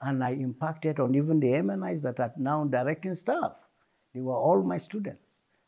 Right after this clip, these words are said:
And, uh, since then, things have been so well and so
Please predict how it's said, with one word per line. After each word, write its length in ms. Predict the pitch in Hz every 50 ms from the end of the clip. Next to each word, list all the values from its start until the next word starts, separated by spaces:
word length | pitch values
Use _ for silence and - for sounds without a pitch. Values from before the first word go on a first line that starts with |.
| _ _
And, 300 | 131 135 127 123 123 117
uh, 300 | 123 120 120 120 117 127 123 120 - _ _ _ _ _ _ _ _ _ _ _ _
since 280 | - - 277 339 330 330
then, 320 | - 415 415 392 320 214 - - _ _ _ _ _ _ _ _ _ _ _ _ _
things 220 | - 254 - - -
have 180 | 226 175 156 - _ _ _ -
been 340 | 160 160 156 156 156 147
so 420 | 147 - - 190 202 196 190 196 185 - _ _ _ _ _ _ _ _ _ _ _ _ _ _ _ _
well 640 | - 135 135 147 180 202 208 202 208 214 202 208 220 214
and 280 | 170 147 135 131 123 123
so 480 | - - 139 139 143 147 147 139 135